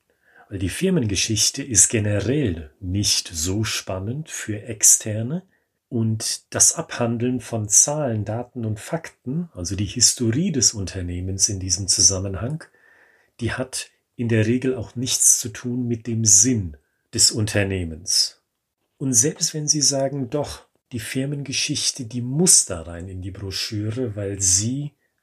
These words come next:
die Firmengeschichte, den Sinn des Unternehmens reflektiert“, dann sind Sie trotzdem schlauer, weil Sie dann sagen, „Okay, ich habe meinen Sinn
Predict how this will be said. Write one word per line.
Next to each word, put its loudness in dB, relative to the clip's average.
die -14
Firmengeschichte, -2
den -4
Sinn 4
des 4
Unternehmens 0
reflektiert“, -8
dann 0
sind 4
Sie 2
trotzdem 2
schlauer, -4
weil -6
Sie -4
dann -4
sagen, 0
„Okay, -6
ich -8
habe -8
meinen -4
Sinn 4